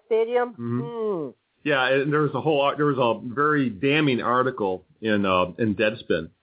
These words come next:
Speaker 2: about, uh, just exactly what went down between, uh,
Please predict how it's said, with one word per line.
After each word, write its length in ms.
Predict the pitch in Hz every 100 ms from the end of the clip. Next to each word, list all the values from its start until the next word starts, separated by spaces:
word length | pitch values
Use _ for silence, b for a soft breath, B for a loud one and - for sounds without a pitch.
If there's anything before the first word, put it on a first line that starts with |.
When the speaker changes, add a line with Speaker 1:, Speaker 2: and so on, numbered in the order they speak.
| _ _ _ -
Speaker 2:
about, 400 | 98 98 95 98
uh, 400 | 104 95 98 98 - 107
just 180 | 131 123
exactly 520 | 120 113 104 107 107 98
what 240 | 104 107
went 280 | 107 101 95
down 340 | 101 101 98
between, 480 | 90 92 104 95 92
uh, 220 | 90 87